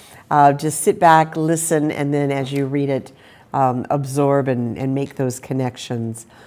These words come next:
Um, certainly, um, i-, if you have not had a chance to participate in this morning's broadcast, I wanna throw out a new question.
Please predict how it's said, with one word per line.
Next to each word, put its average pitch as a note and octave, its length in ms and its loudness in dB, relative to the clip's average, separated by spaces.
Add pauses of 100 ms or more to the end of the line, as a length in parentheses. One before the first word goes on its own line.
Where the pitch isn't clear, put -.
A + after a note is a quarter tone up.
(920)
Um, E3+ 280 4 (180)
certainly, F3+ 960 0 (720)
um, D3 300 2
i-, D3+ 480 -6
if E3+ 200 -2
you F3+ 80 -2
have F#3+ 220 -2
not G3+ 220 2
had F3+ 160 0
a D#3+ 60 -2
chance D#3+ 340 -6
to D#3+ 60 -8
participate D#3+ 800 -6
in C3+ 140 -4
this C3+ 220 -8
morning's C#3+ 340 -4
broadcast, B2+ 760 -8 (440)
I F3+ 60 -2
wanna F#3 180 2
throw F3+ 240 2
out D#3+ 160 8
a D#3 60 4
new F#3+ 260 2
question. D3+ 800 -2